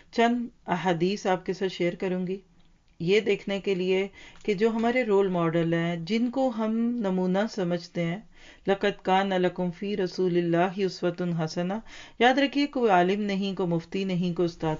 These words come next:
नहीं है, शख्सियत परस्ती नहीं है। यहाँ तो असल में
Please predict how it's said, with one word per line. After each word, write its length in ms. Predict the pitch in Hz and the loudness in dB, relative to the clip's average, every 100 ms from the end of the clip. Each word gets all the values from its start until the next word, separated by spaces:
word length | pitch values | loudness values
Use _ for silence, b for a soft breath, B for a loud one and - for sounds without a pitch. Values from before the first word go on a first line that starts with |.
| - | -6
नहीं 220 | 151 147 | -6 -6
है, 120 | 151 - B B B - | -10 -14 B B B -2
शख्सियत 440 | 233 226 247 262 | -2 0 -2 0
परस्ती 400 | 233 220 - 233 | 0 0 -2 -4
नहीं 260 | 208 202 208 | -2 -2 -2
है। 200 | 156 156 B B - | -4 -6 B B 0
यहाँ 280 | 190 190 220 | 2 2 2
तो 140 | 196 | 2
असल 240 | 175 175 170 | 0 0 -2
में 300 | 180 208 | -2 -4